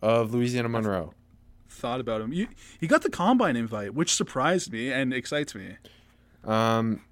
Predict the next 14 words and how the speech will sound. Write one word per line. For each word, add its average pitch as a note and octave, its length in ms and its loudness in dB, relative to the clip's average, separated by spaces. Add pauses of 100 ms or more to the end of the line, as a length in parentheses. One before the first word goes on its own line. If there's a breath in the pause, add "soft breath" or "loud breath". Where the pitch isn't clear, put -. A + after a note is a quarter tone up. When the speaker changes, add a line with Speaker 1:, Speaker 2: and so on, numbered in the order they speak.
Speaker 1:
short, E3 580 4
stocky, C3+ 1000 2
the A2 180 0
way A#2 260 4
I A#2 80 6
like A2+ 300 2
my G#2+ 120 0
running G#2+ 340 0
backs. G2+ 480 0 (340 loud breath)
Speaker 2:
Yep. - 300 -6
Speaker 1:
Huge D#3+ 500 2
twenty C#3+ 320 0
nineteen, A2 800 0 (360 soft breath)
was G#2+ 520 2